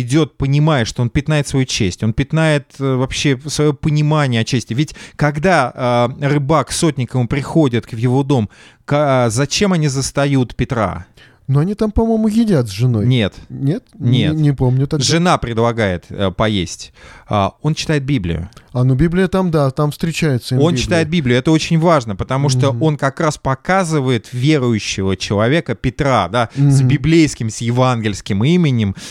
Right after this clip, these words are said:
Speaker 1: явно делающим отсылки к Евангелию. И, а, потом ведь, а, когда их арестовывают и приводят в камеру, они видят, ну вот, собственно, они видят, что в камере сидит Петр. Они спрашивают:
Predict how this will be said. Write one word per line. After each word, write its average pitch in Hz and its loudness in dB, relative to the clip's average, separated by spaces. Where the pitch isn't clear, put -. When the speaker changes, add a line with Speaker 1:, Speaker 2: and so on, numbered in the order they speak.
Speaker 1:
явно 123 0
делающим 110 0
отсылки 123 -2
к - -10
Евангелию. 135 2
И, 151 2
а, 123 0
потом 202 2
ведь, 151 0
а, 123 2
когда 143 0
их 139 -2
арестовывают 139 0
и 127 -2
приводят 135 0
в - -18
камеру, 165 0
они 139 2
видят, 160 0
ну 139 -2
вот, 120 -4
собственно, 120 -4
они 131 2
видят, 139 0
что - -2
в - -12
камере 160 2
сидит 135 -4
Петр. 147 2
Они 127 0
спрашивают: 151 -4